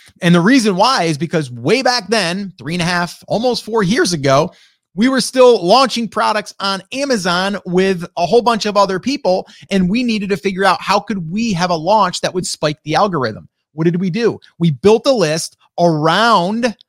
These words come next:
our sub niche that we were going into, okay, before we even had a product, by the way, right? And then what we did is when we had our own product,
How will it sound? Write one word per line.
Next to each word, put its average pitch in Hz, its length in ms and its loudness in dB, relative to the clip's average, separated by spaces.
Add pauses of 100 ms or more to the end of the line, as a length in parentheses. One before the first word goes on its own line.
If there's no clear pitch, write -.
(560)
our 175 160 4
sub 226 380 2
niche 170 360 -2
that 175 140 -4
we 185 80 -4
were 170 80 -2
going 170 260 -2
into, 208 560 -6 (180)
okay, 160 520 -2
before 277 340 0
we 294 80 -4
even 254 160 -4
had 220 140 -2
a 226 40 -4
product, 247 440 -4
by 117 160 -2
the 98 80 -14
way, - 320 -14 (420)
right? 165 320 -2 (220)
And 190 200 4
then 262 160 2
what 262 140 2
we 190 120 -2
did 180 180 0
is 160 100 -4
when 170 160 -4
we 196 140 -2
had 170 240 -2
our 160 160 0
own 143 160 -4
product, 226 520 -2